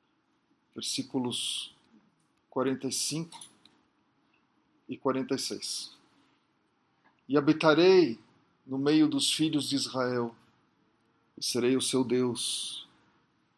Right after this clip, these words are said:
E saberão que eu sou o Senhor, seu Deus,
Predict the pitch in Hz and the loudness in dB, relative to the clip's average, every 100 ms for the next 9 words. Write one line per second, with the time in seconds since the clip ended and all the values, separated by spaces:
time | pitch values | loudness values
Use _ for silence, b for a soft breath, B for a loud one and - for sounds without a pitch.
0 | _ B B B _ 131 - 170 151 170 | _ B B B _ 0 4 6 6 6
1 | 165 196 196 - 180 160 202 269 254 - | 6 4 2 -2 6 8 8 6 -2 -4
2 | - - 180 214 208 - 156 143 147 180 | -2 2 4 4 2 0 -2 -2 2 2
3 | 190 - - 170 165 135 151 165 156 - | 2 -2 -2 -2 -2 4 6 6 4 -4
4 | - - - | -4 -4 -6